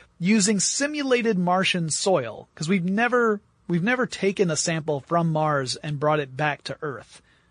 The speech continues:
right? So we've simulated Martian soil using soil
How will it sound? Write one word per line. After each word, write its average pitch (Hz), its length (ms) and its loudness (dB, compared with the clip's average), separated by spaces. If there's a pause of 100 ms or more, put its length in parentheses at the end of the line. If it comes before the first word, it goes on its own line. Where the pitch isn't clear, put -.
(140)
right? 156 280 0 (920)
So 175 420 4 (540)
we've 196 360 2
simulated 247 680 4
Martian 175 340 2
soil 156 480 2
using 170 300 0
soil 165 480 2